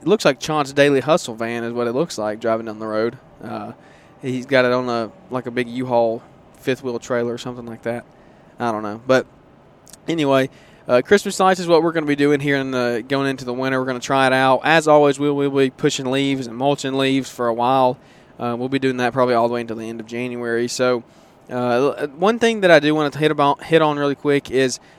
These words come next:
don't get lazy this time of year, guys. Uh, and I've already talked about this on the previous po-, uh, I've talked about this on another podcast, uh, that'll be coming out here soon. But,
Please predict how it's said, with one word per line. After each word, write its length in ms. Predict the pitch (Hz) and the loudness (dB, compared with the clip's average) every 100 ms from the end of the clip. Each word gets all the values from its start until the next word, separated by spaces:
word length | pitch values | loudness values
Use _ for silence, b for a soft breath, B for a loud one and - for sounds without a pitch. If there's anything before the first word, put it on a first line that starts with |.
| b | b
don't 160 | - 190 | 2 4
get 140 | 185 | 2
lazy 440 | 123 123 131 139 143 | 2 2 0 -2 -4
this 160 | 135 | -4
time 200 | - 139 | -2 -4
of 60 | 135 | -2
year, 220 | 127 139 | -2 0
guys. 420 | 135 139 147 143 | 2 2 2 0
Uh, 40 | 117 | -6
and 260 | 120 110 | -4 -2
I've 200 | 131 151 | 0 4
already 200 | 165 147 | 4 4
talked 200 | - 135 | 4 2
about 140 | 135 127 | 2 -2
this 160 | 127 | -4
on 140 | 135 120 | -6 -12
the 60 | - | -6
previous 340 | 143 131 127 | -4 -2 -2
po-, 140 | - - | -6 -4
uh, 300 | 123 117 104 - _ | -2 -2 -4 -12 _
I've 240 | 131 127 - | 0 0 2
talked 300 | 175 190 170 | 4 4 4
about 100 | 143 | 0
this 160 | 143 | 0
on 120 | 127 | -2
another 280 | 127 131 131 | -4 -2 -2
podcast, 680 | 120 120 120 127 123 120 - B B B - | 0 -2 -2 -2 -2 -4 -10 B B B -6
uh, 140 | 123 | -4
that'll 160 | 123 123 | -2 -2
be 80 | 127 | -4
coming 240 | 135 123 | -4 -4
out 140 | 113 | -4
here 160 | 127 120 | -4 -6
soon. 400 | - 127 127 117 | -4 -6 -6 -4
But, 260 | 120 120 | 0 0